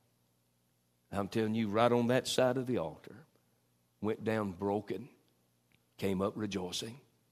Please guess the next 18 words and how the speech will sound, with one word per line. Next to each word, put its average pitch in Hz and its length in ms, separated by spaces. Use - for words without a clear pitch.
The 90 100
joy 113 680
of 123 100
the 113 80
Lord 113 340
was 120 160
upon 90 320
her. 90 140
In 98 80
verse 151 180
number 160 140
twenty-seven 185 760
and 120 160
twenty-eight, 160 640
he 110 160
says, 117 300
"Our 113 160
mediator 107 800